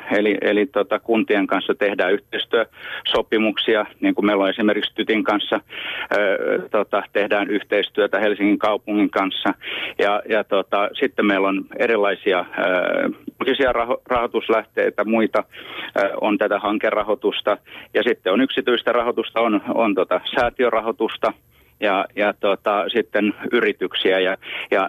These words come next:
näistä niin kuin eri lähteistä keräämällä sit sitä, sitä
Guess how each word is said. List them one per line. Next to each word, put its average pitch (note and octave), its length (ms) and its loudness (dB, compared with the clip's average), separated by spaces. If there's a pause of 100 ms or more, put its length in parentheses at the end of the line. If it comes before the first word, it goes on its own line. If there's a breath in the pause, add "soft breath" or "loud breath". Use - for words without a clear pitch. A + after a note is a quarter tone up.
näistä A#2+ 380 -2
niin G2+ 160 2
kuin A2 140 4
eri A2 160 2
lähteistä G#2+ 560 0
keräämällä F#2+ 600 0 (140)
sit - 300 -10
sitä, F#2+ 220 0 (520 loud breath)
sitä A2 200 0